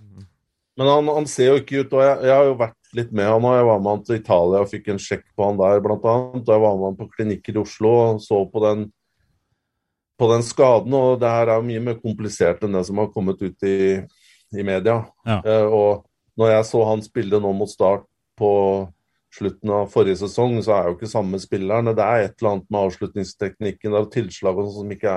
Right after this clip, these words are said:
Speaker 1: er helt riktig.
Speaker 2: Ja.
Speaker 1: Det, det kan du bare se på det blotte øyet, og det kan man jo bare se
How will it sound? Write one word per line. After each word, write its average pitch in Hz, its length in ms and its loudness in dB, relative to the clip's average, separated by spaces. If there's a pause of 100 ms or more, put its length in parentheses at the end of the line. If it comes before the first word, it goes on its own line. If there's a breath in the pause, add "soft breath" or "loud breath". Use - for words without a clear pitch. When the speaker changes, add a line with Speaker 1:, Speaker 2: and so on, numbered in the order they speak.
Speaker 1:
er 98 100 -6
helt 92 240 -8
riktig. 117 380 -6 (180)
Speaker 2:
Ja. 120 120 -4 (640 loud breath)
Speaker 1:
Det, 113 420 2
det 120 200 4
kan 110 160 0
du 113 100 -2
bare 101 160 0
se - 240 -6
på - 160 -12
det 107 80 -2
blotte 107 300 -2
øyet, 104 100 2
og 120 140 2
det - 20 -2
kan 110 120 -4
man 107 140 -2
jo 113 80 -4
bare 104 260 0
se 101 220 -4